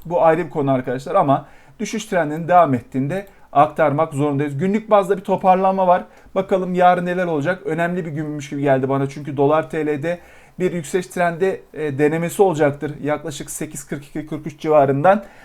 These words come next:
E, bunu da takip edeceğiz. Bu tabii ki gram, e, altına, gram gümüşe etki edecektir diye düşünüyorum. Şimdi gümüş tarafına geçiyorum. Gümüş onsa geçtikten sonra,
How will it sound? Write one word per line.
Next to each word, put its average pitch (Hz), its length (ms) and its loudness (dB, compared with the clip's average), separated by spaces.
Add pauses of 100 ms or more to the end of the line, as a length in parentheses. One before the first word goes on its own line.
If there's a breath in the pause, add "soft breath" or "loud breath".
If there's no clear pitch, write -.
(120 loud breath)
E, - 300 0
bunu 202 160 2
da 190 100 4
takip 180 380 2
edeceğiz. 170 500 -4
Bu 185 340 -2
tabii 156 240 -2
ki 151 160 -12
gram, 160 340 2 (180)
e, 127 160 -6
altına, 156 460 2
gram 147 340 -2
gümüşe 131 280 -2
etki 139 280 -4
edecektir 120 440 -8
diye 135 140 -6
düşünüyorum. 120 360 -10 (380 loud breath)
Şimdi 208 440 0 (720)
gümüş 165 400 -2
tarafına 170 320 0
geçiyorum. 147 540 -2
Gümüş 160 260 -8
onsa 165 320 0
geçtikten 175 640 -4
sonra, 170 380 -2